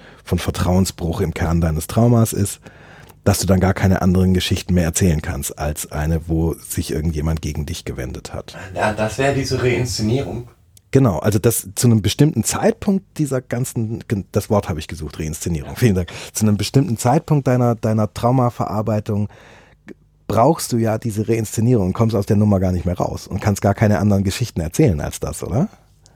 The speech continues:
Speaker 2: Ja, aber das ist aus meiner Erfahrung schon sehr nah am Trauma, aber da kann ich noch nicht so eine Geschichte erzählen.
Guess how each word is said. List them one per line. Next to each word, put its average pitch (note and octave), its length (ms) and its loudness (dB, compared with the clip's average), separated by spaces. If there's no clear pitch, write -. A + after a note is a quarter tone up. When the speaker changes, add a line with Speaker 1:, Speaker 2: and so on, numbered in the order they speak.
Speaker 2:
Ja, F#2+ 320 0
aber G2+ 140 -4
das G#2+ 160 -4
ist - 60 -10
aus G#2+ 100 -16
meiner G2+ 280 0
Erfahrung A2 560 -6
schon G#2+ 300 -6
sehr G#2 160 -4
nah F#2+ 300 0
am F2+ 120 -4
Trauma, F2 360 -10
aber - 160 -10
da G2 100 -6
kann G2+ 220 -12
ich G2+ 100 -16
noch F#2+ 140 -20
nicht G#2 180 -14
so F2 80 -12
eine F2+ 200 -12
Geschichte - 360 -20
erzählen. - 240 -20